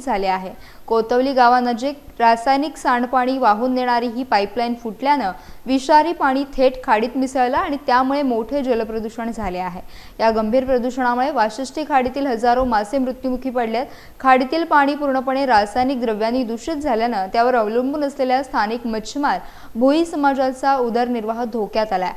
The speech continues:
मासेमारी हाच त्यांच्या उत्पन्नाचा प्रमुख स्रोत असल्यानं मृत माशांमुळे त्यांचे व्यवसाय पूर्णपणे ठप्प झाले आहेत. यामुळे संतप्त झालेल्या भोई समाज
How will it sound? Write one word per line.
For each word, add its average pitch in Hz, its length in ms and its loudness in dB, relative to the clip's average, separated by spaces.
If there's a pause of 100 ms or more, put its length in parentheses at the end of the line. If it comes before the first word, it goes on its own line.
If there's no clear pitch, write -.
(300)
मासेमारी 254 540 4
हाच 233 420 2
त्यांच्या 262 360 2
उत्पन्नाचा 247 640 0
प्रमुख 254 320 -2
स्रोत 262 340 0
असल्यानं 247 500 0 (340)
मृत 277 240 4
माशांमुळे 302 600 4
त्यांचे 277 380 0
व्यवसाय 233 440 0
पूर्णपणे 240 460 -2
ठप्प 247 340 -2
झाले 269 300 2
आहेत. 269 220 2 (340)
यामुळे 269 280 6
संतप्त 285 480 0
झालेल्या 277 480 0
भोई 247 300 -2
समाज 233 380 -2